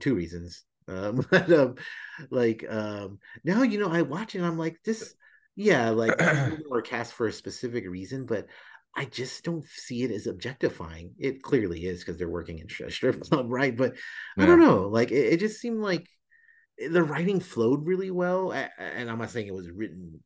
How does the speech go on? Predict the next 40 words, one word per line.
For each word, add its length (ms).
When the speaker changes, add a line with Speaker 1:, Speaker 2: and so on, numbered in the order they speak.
Speaker 1:
like, 180
this 140
is 180
this 160
great 220
Speaker 2:
Oh. 240
Speaker 1:
story. 260
It's 140
just 180
for 220
the 100
story 380
it 100
was 200
telling, 440
like, 220
it 80
wouldn't 220
have 80
made 200
sense 220
if 120
they 120
were 200
in, 140
you 200
know, 120
if 100
they 100
were 160
fully 320
dressed. 320
Like, 240
if 120
they 120
were 100
at 120
a 40
go-go 380
club, 280